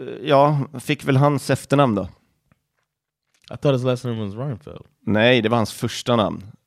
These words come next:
Speaker 1: Reinhold Blomberg.
Speaker 2: Reinhold. Oh.
Speaker 1: Ja, ja, ja.
Speaker 2: Okej.
Speaker 1: Ja, ja, ja. Det hade varit
Speaker 2: My
Speaker 1: kul om det
Speaker 2: bad.
Speaker 1: hade varit tvärtom. Hans första na-, hans förnamn är Blomberg. <laughs> Hej, Blomberg.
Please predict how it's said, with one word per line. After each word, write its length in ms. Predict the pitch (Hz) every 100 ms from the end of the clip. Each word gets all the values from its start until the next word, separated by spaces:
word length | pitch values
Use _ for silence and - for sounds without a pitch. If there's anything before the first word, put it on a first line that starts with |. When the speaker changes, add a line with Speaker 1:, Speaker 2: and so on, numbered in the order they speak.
| - -
Speaker 1:
Reinhold 600 | 123 120 113 107 113 101
Blomberg. 440 | 101 107 98 104 95
Speaker 2:
Reinhold. 500 | 117 104 87 110 - -
Oh. 220 | 123 110
Speaker 1:
Ja, 80 | 101
ja, 80 | 101
ja. 160 | 101 95 - - _ _ - -
Speaker 2:
Okej. 300 | 95 - 71 - -
Speaker 1:
Ja, 200 | - 104
ja, 140 | 98 92
ja. 180 | 90 80 - _ _ _ _ _ - _ _
Det 60 | 110
hade 100 | 123
varit 120 | 131
Speaker 2:
My 40 |
Speaker 1:
kul 80 | 117
om 60 | 202
det 60 |
Speaker 2:
bad. 60 | 180
Speaker 1:
hade 100 | 156
varit 120 | 135
tvärtom. 400 | - 131 - 107
Hans 200 | 104 113
första 400 | - 123 - 127
na-, 140 | 117 -
hans 160 | 156
förnamn 360 | - 127 123 123
är 60 | 107
Blomberg. 640 | 113 107 98 104 98 -
<laughs> 1500 | 165 143 233 415 165 - 143 - 151 147 - - - 147 151
Hej, 380 | 190 196 233 180
Blomberg. 880 | 98 135 127 98 101 113 78 73